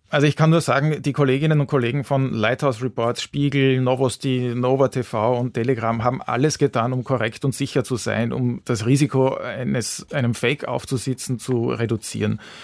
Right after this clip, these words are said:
Sie haben die Telefonnummern der Polizisten angerufen und Einzelne haben bestätigt, dass sie in einer WhatsApp-Gruppe waren. Die Nummern haben gestimmt. Und dann gibt's einen lustigen Aspekt, nämlich wie ich zur Recherche dazu gestoßen bin.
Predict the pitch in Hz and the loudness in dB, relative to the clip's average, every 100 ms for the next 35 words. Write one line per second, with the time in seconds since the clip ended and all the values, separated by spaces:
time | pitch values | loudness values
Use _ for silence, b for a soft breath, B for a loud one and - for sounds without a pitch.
0 | B B - 127 123 120 127 110 123 107 | B B -10 0 2 2 0 -2 -4 -4
1 | - 117 120 135 156 143 135 123 127 127 | -4 -2 0 2 4 6 4 2 2 2
2 | 131 160 156 143 127 117 123 107 110 - | 2 2 0 -2 -4 -2 -2 -2 -6 -6
3 | 123 127 113 - 123 131 143 135 123 123 | -2 -2 -2 -2 0 2 4 4 2 2
4 | 131 117 135 - 135 135 117 - 110 - | 0 -2 -4 0 -2 0 -4 -2 -4 -2
5 | 123 117 107 107 101 101 110 101 110 - | -2 0 0 0 0 -2 -4 -4 -6 -4
6 | 110 110 107 110 101 B B - 117 139 | -2 0 0 -2 -6 B B -2 4 6
7 | 160 117 104 - - 113 107 107 101 - | 6 4 -2 -10 -10 -4 -2 -2 -4 0
8 | 127 127 104 - B B B B B - | 4 4 4 -8 B B B B B 0
9 | 147 123 147 160 127 - - 139 135 139 | 2 4 2 2 0 -6 -4 2 4 4
10 | 202 139 110 - 135 - 139 135 131 143 | 2 0 -2 0 -2 -2 -2 -2 0 0
11 | 175 - 143 123 113 117 123 - 117 151 | 0 -2 0 2 0 0 -2 -2 -4 -4
12 | 143 - 120 120 127 - 120 185 | -4 -2 0 0 -2 0 2 2